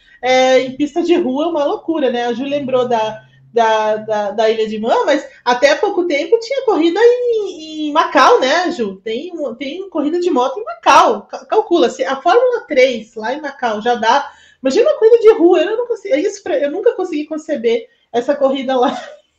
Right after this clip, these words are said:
em Macau, nunca, nunca, mas enfim. É, mas eu acho que em termos de espetáculo seria fantástico. Até pouco tempo atrás, Vitor Martins, que adora esse tipo de situação,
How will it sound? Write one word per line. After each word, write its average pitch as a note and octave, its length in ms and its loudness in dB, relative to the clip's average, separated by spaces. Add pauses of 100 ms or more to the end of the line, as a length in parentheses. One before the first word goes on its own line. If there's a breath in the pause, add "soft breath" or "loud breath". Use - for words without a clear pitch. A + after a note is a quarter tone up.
em F4 380 -6
Macau, D4 400 -2
nunca, B3+ 400 -6
nunca, A#3 300 -10
mas A#3+ 180 -8
enfim. F4 320 -8 (460 loud breath)
É, A3+ 800 4 (640)
mas D4 160 0
eu D4 60 6
acho F4 180 2
que A#4+ 60 0
em G#4 60 0
termos E4+ 280 -2
de D4+ 80 -4
espetáculo B3 800 -2
seria A4 300 -2
fantástico. G#4+ 640 0
Até F4 200 0
pouco B4+ 220 -2
tempo D#4 200 -6
atrás, C4 680 -2 (280 soft breath)
Vitor F4 300 0
Martins, D4+ 560 -4
que D#4 80 -2
adora B3 640 4
esse A#3 220 -6
tipo B3 300 -10
de G#3+ 120 -8
situação, B3+ 760 -2